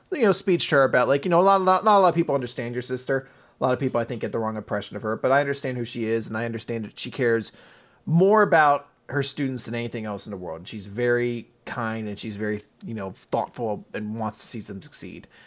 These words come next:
And, you know, Miharu is about to kinda counter on this, and then Kirisu comes out and is like, "Yuiga is great. He's diligent and kind-hearted," and starts patting him on the head.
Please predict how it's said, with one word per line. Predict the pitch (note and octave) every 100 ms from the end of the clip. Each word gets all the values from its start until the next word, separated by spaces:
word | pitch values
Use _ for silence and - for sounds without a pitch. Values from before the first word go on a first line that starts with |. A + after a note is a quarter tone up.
| - _ _ -
And, | G#2+ G#2+ G#2 G2+ - _ _ _ _ _ _ _ _ -
you | D#3 C3
know, | G#2
Miharu | A#2+ D3+ E3 D3+
is |
about | C3 D#3+ -
to |
kinda | C3+ C#3 B2
counter | C#3 C3+ C3
on | A#2+
this, | A#2+ - -
and | G#2+ A2+
then | A#2 A#2 G#2+ _ _ _ _ _
Kirisu | - G3+ - D#3+
comes | - C4 D#3
out | B2 B2+ - - _ -
and |
is | C#3 C3+
like, | C3 - _ -
"Yuiga | D#3 F#3 A3+ A#3+ G3+
is | G3 E3+ B2
great. | D3 D3+ C3+ - - _
He's | D#3+ E3 B2
diligent | - G3+ G#3 G3+ - F#3 C3+
and | B2+
kind-hearted," | - D#3 D#3 D#3+ C3 - C#3+ C3+ A#2+
and | A2
starts | D3 C3 -
patting | - C3 C3 C3
him | C3+
on | C3
the | A2+
head. | A#2 B2+ D#3+